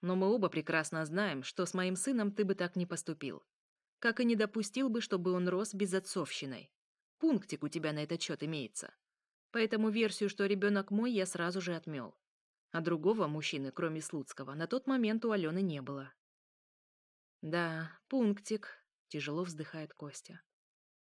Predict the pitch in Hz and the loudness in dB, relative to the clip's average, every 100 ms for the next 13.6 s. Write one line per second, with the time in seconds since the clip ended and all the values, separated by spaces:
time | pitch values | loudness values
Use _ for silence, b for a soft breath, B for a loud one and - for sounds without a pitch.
0 | - 214 254 180 143 143 151 147 - 156 | -6 0 2 2 0 -2 -4 -4 -6 -6
1 | 147 139 139 165 160 139 143 _ _ _ | -6 -6 -6 -6 -6 -8 -14 _ _ _
2 | _ _ _ _ _ _ - 143 147 143 | _ _ _ _ _ _ -8 -2 0 2
3 | 196 247 277 208 175 175 175 165 147 143 | 4 6 4 2 0 -2 0 0 0 0
4 | 143 196 240 _ _ _ _ - 202 208 | 0 0 0 _ _ _ _ -2 0 2
5 | - 240 220 202 180 240 202 175 170 156 | 2 4 4 2 2 2 2 2 2 2
6 | 147 - 196 190 220 190 185 185 226 208 | -2 0 0 2 2 2 0 0 2 2
7 | 180 - 185 202 - 220 320 - - 151 | 0 -2 2 2 2 0 -2 -4 -4 -6
8 | - _ _ _ _ _ _ _ _ - | -8 _ _ _ _ _ _ _ _ -10
9 | 151 147 208 208 196 175 175 165 147 147 | -10 -6 -4 -4 -2 -4 -4 -8 -8 -12
10 | 156 _ _ _ _ _ 190 214 202 226 | -18 _ _ _ _ _ 0 2 2 0
11 | 254 - 196 214 233 220 202 190 175 196 | -2 -2 0 2 2 0 0 0 0 0
12 | 220 208 196 185 170 175 175 190 175 170 | 0 0 -2 -2 -2 -2 -2 -4 -4 -2
13 | 170 151 151 143 147 - | -4 -4 -8 -8 -14 -20